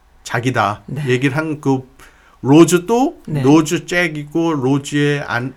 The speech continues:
Speaker 1: 그
Speaker 2: 음흠.
Speaker 1: 손, 그 딸이고 뭐고가 다
Speaker 2: 다 허구죠.
Speaker 1: 허구인데
Speaker 2: 네.
Speaker 1: 참 그거를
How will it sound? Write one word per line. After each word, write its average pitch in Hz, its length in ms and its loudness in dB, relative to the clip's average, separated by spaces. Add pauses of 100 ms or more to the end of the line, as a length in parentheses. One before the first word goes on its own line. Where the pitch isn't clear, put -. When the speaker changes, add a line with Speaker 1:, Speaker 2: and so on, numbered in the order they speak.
Speaker 1:
그 123 220 -4
Speaker 2:
음흠. 170 280 -14
Speaker 1:
손, 196 380 -6 (100)
그 - 180 -10 (160)
딸이고 156 460 -2
뭐고가 117 400 -6
다 117 180 -6
Speaker 2:
다 147 160 -8
허구죠. 226 420 -8
Speaker 1:
허구인데 180 680 2
Speaker 2:
네. 139 160 -6 (340)
Speaker 1:
참 - 440 -4 (260)
그거를 156 720 2